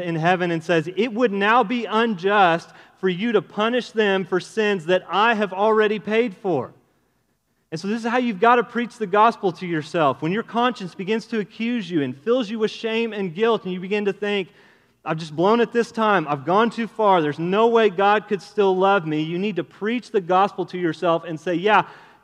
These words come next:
God may be disciplining me, but he is not condemning me.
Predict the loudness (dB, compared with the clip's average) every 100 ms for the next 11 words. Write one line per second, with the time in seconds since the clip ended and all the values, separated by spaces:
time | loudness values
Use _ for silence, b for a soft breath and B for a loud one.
0 | -4 4 6 6 2 2 -2 2 0 0
1 | -4 0 0 2 0 2 0 -2 _ _
2 | _ _ _ _ _ 2 2 4 4 4
3 | 4 -2 2 2 2 -2 -6 -12